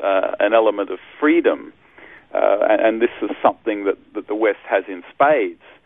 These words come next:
And so, as you say, you can just get, get rid of all the ideology and just, you know, let people sort of say, you know, let people go to where they want, and you find that people will go to the West. They will not go,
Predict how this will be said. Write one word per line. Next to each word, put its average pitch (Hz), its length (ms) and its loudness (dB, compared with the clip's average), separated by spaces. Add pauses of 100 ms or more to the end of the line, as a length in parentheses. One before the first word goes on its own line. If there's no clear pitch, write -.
(420)
And 101 260 -6 (100)
so, 104 440 4 (100)
as 135 220 2
you 104 140 -6 (100)
say, 160 240 4
you 107 160 -10
can 104 140 -10
just 107 140 -10 (360)
get, - 240 0
get - 160 -4
rid 131 140 0
of 113 100 -2
all 165 260 2
the 156 160 0
ideology 131 920 -2
and 110 180 -12
just, 113 180 -4 (320)
you - 80 -4
know, 98 200 2 (240)
let 123 340 0
people 110 340 -4 (100)
sort 107 140 -4
of 101 60 -8 (100)
say, 104 180 4 (180)
you 110 60 -14
know, 104 140 -10 (120)
let 123 220 -4
people 110 320 -10
go 117 220 4
to 110 120 -12
where 113 260 2
they 98 160 0
want, 104 420 0
and 104 180 -10
you 98 100 -12 (160)
find 98 480 2 (460)
that - 160 -6
people 107 360 -2
will 120 220 2
go 101 220 4
to 98 120 -6
the 92 100 -8
West. 95 260 0 (140)
They 98 100 2
will 95 200 -10
not 98 300 -2
go, 90 340 0